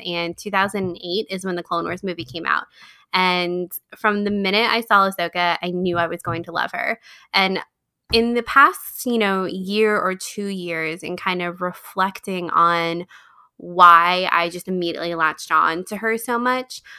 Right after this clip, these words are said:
um, I really think it is because I was such a new Star Wars fan. And since I had been a part of the Star Wars fandom, there had been no questions left unanswered for me. I came in already knowing that Vader was Luke and Leia's father because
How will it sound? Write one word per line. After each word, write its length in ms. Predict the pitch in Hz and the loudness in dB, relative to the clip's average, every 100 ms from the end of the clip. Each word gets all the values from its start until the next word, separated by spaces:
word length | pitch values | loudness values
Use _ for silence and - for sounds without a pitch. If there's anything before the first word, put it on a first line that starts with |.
| - | -8
um, 200 | - 185 - | -4 -2 -2
I 60 | |
really 340 | 208 220 262 277 | -4 -2 -2 0
think 180 | 262 226 | 0 0
it 80 | |
is 160 | 190 190 | -2 -4
because 400 | 196 185 208 202 | -6 -4 -2 0
I 100 | 190 | 0
was 160 | 185 - | -2 -4
such 200 | 185 190 | -6 -4
a 40 | |
new 160 | 180 170 | -4 -4
Star 280 | - 170 | -2 0
Wars 200 | 170 165 | 0 -4
fan. 400 | - 175 127 - - - - - | -8 -6 -6 -8 -12 -20 -14 -4
And 560 | 185 180 175 175 175 - | -2 0 -2 -4 -6 -10
since 260 | - 196 | -8 -2
I 400 | 190 180 180 180 180 | 2 4 4 0 -2
had 240 | 190 185 | -2 -2
been 160 | 170 208 | 0 0
a 60 | 196 | 0
part 340 | - 208 208 | 0 0 0
of 60 | 185 | -4
the 80 | |
Star 240 | 185 190 175 | -4 -2 -2
Wars 160 | 170 | -2
fandom, 640 | - 190 190 185 170 165 170 - - - _ | -6 -4 -2 0 0 0 -4 -10 -20 -20 _
there 100 | 202 | -2
had 180 | 202 190 | 0 0
been 220 | 202 190 | 0 2
no 260 | 185 185 185 | 4 4 2
questions 880 | - 185 175 - 185 175 175 170 - | 0 -4 -2 -2 -2 0 -2 -6 -2
left 640 | 175 165 - - - - _ - | 2 2 0 -14 -12 -14 _ -4
unanswered 840 | 202 202 - 175 180 - 160 151 | 0 0 0 -2 -2 -2 -4 -4
for 140 | - 185 | -6 -6
me. 320 | 175 - - - - - | -6 -6 -10 -14 -16 -8
I 80 | |
came 340 | 185 - 208 196 | -8 -2 -2 0
in 440 | 185 180 175 175 - - | 0 0 -2 -6 -10 2
already 340 | 208 202 202 | 4 4 0
knowing 600 | 190 180 190 185 175 175 208 | 0 2 4 2 0 -4 -4
that 240 | 180 170 | -4 -2
Vader 300 | 180 175 175 | -4 -2 -2
was 180 | 175 170 | -2 -6
Luke 160 | 175 180 | -8 -8
and 100 | 175 | -6
Leia's 260 | 165 165 | -6 -6
father 360 | - 165 165 175 | 0 0 0 -6
because 460 | 175 175 160 160 | -6 -6 -6 -8